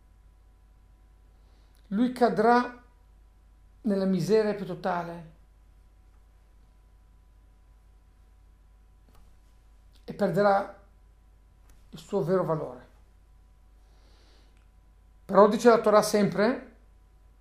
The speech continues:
predice la Torah, che tutti i nemici di Israele, qualsiasi siano, alla fine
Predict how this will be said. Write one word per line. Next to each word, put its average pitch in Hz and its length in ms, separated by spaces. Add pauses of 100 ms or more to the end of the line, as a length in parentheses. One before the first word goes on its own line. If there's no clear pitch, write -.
(560)
predice 202 440
la 208 140
Torah, 185 440 (1160)
che - 120
tutti 302 240
i - 40
nemici 247 340
di 202 60
Israele, 165 440
qualsiasi 220 480
siano, 202 720 (640)
alla 196 200
fine 262 680